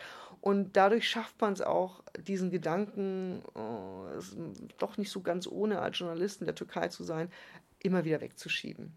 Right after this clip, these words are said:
Ja, das poppt mal hoch und dann denkt man sich, „Oh, wenn die jetzt bei mir in der Wohnung wären, wie wären das und so, wenn sie mich mitnehmen würden?“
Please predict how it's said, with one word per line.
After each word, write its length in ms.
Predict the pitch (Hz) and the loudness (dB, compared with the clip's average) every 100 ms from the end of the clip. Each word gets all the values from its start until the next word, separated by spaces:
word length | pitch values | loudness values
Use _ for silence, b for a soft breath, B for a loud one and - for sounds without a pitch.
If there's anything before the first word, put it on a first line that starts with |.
| - | -6
Ja, 240 | 165 - | -4 -4
das 160 | - 175 | -6 -10
poppt 340 | - 233 - | 0 0 4
mal 200 | 196 175 | 6 6
hoch 260 | 214 294 302 - - | 6 4 2 -6 -12
und 80 | 196 | -6
dann 120 | 185 | -2
denkt 180 | 185 196 | 0 0
man 140 | 196 175 | -2 -4
sich, 240 | 180 - | -4 -6
„Oh, 300 | - - - | -4 -2 -2
wenn 160 | - 180 | -2 0
die 80 | 185 | -2
jetzt 180 | 180 | -2
bei 80 | - | -2
mir 200 | 185 214 | 0 2
in 60 | 208 | 2
der 140 | 190 | 0
Wohnung 440 | 175 185 185 180 190 | 0 -2 -2 -4 0
wären, 380 | 202 208 196 | 0 2 0
wie 140 | 185 175 | -2 0
wären 320 | 190 196 196 | 0 2 0
das 300 | 190 185 180 | 0 -2 -2
und 140 | 185 | -6
so, 160 | 180 175 | -4 -4
wenn 120 | 170 | -4
sie 60 | 175 | -2
mich 180 | 185 185 | -2 -2
mitnehmen 440 | 208 190 175 175 | -2 0 -2 0
würden?“ 260 | 170 170 | 0 -2